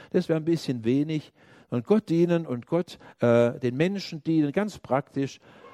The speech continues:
Und wie gesagt, wissen, es gibt Reifephasen in der Natur und bei Menschen,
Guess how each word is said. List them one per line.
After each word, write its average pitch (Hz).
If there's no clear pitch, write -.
Und 147
wie 135
gesagt, 135
wissen, 147
es 110
gibt -
Reifephasen 104
in 101
der 95
Natur 156
und 120
bei 107
Menschen, 143